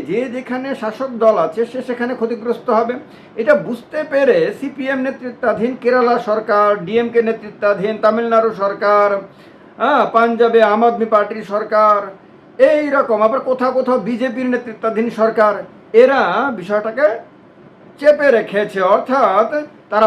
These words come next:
বুঝতে পারছে যে অন্যান্য রাজ্যে যে ক্ষোভ বিক্ষোভ ছড়িয়ে পড়ছে সেটা তাদেরকেও দংশন করবে রাজনৈতিকভাবে আগামী দিনে নির্বাচনগুলোতে। তো এখন ত্রিপুরা রাজ্যের যারা শাসক দল বা বি-, যারা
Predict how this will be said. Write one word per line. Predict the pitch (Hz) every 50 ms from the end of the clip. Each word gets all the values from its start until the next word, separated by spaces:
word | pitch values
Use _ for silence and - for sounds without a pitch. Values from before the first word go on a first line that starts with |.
| 214 214
বুঝতে | 254 254 - - 311 302 285
পারছে | 247 220 220 - - 220 202 165 151 160 226 285 - - - - - - 127
যে | 156 196 208 220 233 240
অন্যান্য | 254 254 247 254 247 254 247 254 262 254 220 214
রাজ্যে | 226 - 175 170 170 220 247 247 240 226 226 233 254 285 320 330 - 160
যে | 165 180 185 190 208 226 226 220 -
ক্ষোভ | - 220 240 254 233 185 202
বিক্ষোভ | 202 - - - 240 240 - -
ছড়িয়ে | 226 240 240 262 262 262 - 202
পড়ছে | 190 170 - - - 170 190 254 277 - - - - - -
সেটা | 233 233 247 254 247 - 214
তাদেরকেও | 214 220 226 277 294 302 294 - 285 285 285 277 233 185 170 190
দংশন | 214 233 254 247 240 240 247 240
করবে | 220 233 240 233 214 233 254 254
রাজনৈতিকভাবে | 233 220 214 214 220 220 233 226 226 226 220 214 196 185 202 196 202
আগামী | 190 190 185 196 202 202 202
দিনে | 190 196 196 214 247 302 285 233
নির্বাচনগুলোতে। | 233 233 233 240 233 226 220 214 185 175 170 156 151 - - 113 101 - - - - - - - - - - -
তো | - 226 233 220 233
এখন | 226 269 294 277 214 208 208 -
ত্রিপুরা | 247 294 320 330 339 320 311 311
রাজ্যের | 294 302 294 254 214 254 269 277 277 277 277 - - - - - - - -
যারা | - 196 214 226 214
শাসক | 214 226 254 247 - 294 294 285 262 240 202 220
দল | - - 160 143 135 143 170 220 269 - - - - _ _ _ _ -
বা | 160 185
বি-, | 180 175 220 190 170
যারা | 185 220 285